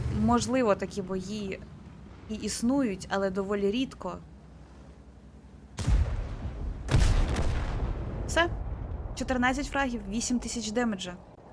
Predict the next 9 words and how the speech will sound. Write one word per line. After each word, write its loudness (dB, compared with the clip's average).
<laughs> -10
Діліться -2
враженнями 2
в -12
коментарях -2
і -6
давайте -2
дивитись -6
результати. -6